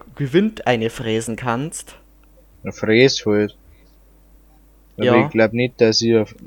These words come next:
Speaker 2: dass mein Pa mir ein Fräs gibt, für das, dass ich dir da eine Hantelstange mach.
Speaker 1: <laughs> Nicht?
Speaker 2: Weil ich glaub, man kann sogar, nein, mit der Dreibank geht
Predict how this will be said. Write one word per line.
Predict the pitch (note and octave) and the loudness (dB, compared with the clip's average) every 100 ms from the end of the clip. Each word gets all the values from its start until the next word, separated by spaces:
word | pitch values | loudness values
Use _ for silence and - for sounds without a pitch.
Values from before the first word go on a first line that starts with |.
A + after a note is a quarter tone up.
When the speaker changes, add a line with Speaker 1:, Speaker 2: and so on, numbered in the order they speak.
| - | -10
Speaker 2:
dass | A2+ A2 | -4 -2
mein | A2+ G#2+ | -2 -4
Pa | - A2+ | -2 0
mir | A#2+ A2+ | 2 2
ein | G#2 | 0
Fräs | G#2+ A2 B2+ - | 2 4 4 2
gibt, | A#2 A2+ - | -2 -2 -2
für | G#2+ | -2
das, | A#2 - | -2 0
dass | G#2+ | -2
ich | A#2 | -2
dir | A#2 G#2+ | -2 0
da | G#2+ | 0
eine | G#2+ G#2+ | 2 2
Hantelstange | A2 C3 G#2+ - F#2 G2+ | 2 -2 -6 -6 -8 -6
mach. | G2 G2 | -6 -8
Speaker 1:
<laughs> | B2 A#2+ A#2 A2 _ _ _ _ _ _ _ - | -8 -10 -10 -12 _ _ _ _ _ _ _ -10
Nicht? | C3 F3+ - - - - _ - | -4 -4 -4 -12 -18 -20 _ 0
Speaker 2:
Weil | G#2+ | 0
ich | A#2 A2 | 0 -2
glaub, | G#2+ A#2 | 2 2
man | A#2+ G#2+ | 0 -8
kann | - A#2+ - | -8 -8 -8
sogar, | A#2 - A#2 A2+ - | -10 -8 -8 -8 -10
nein, | G#2+ A2 A2+ | -6 -4 -4
mit | G#2 | -6
der | G#2 | -6
Dreibank | G#2 G#2+ A2 G#2 | -4 -4 -4 -8
geht | A2+ | -6